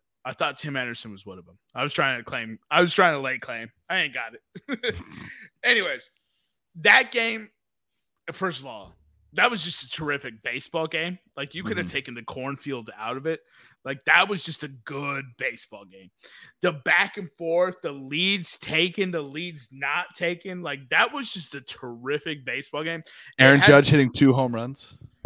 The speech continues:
Speaker 1: Yeah, it ha-, and Giancarlo was the one who, um,
Speaker 2: Mm-hmm.
Speaker 1: put the Yankees over, right?
Speaker 2: Yep. Put the Yankees
Speaker 1: Yeah.
Speaker 2: up in the top of the ninth.
Speaker 1: Yeah, in the top of the ninth. That was so great. So usually, like,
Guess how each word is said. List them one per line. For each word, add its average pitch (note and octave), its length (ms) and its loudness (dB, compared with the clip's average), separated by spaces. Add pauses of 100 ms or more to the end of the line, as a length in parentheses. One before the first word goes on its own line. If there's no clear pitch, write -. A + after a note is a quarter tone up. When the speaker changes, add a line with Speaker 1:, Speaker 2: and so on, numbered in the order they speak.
(880)
Speaker 1:
Yeah, E3 240 2
it C#3+ 80 -4
ha-, E3 240 -4
and E3+ 240 2
Giancarlo G3 840 6
was E3 160 -4
the E3+ 100 -2
one F3 200 2
who, E3 360 2
um, C3 600 -4 (120)
Speaker 2:
Mm-hmm. B2 300 -2
Speaker 1:
put G3+ 220 -4
the F#3 80 -4
Yankees F3 500 -2
over, F#3 280 0
right? A2+ 300 -8
Speaker 2:
Yep. A2+ 220 4 (320)
Put A#2 120 4
the A#2 100 2
Yankees B2 300 4
Speaker 1:
Yeah. B2+ 60 10
Speaker 2:
up B2+ 100 4
in A#2+ 60 0
the A2+ 80 4
top A#2+ 180 8
of A2+ 60 0
the A#2+ 60 2
ninth. B2+ 340 2 (400)
Speaker 1:
Yeah, D#3+ 180 0 (120)
in A#3 160 6
the B3 140 -2
top G#3+ 340 -4
of A3 80 -2
the F#3+ 100 0
ninth. F3 520 2 (160)
That B3+ 220 4
was F3+ 340 -8
so E3+ 160 -8
great. F#3+ 280 -14
So - 140 -4
usually, A#3 600 -4
like, D#3+ 400 -4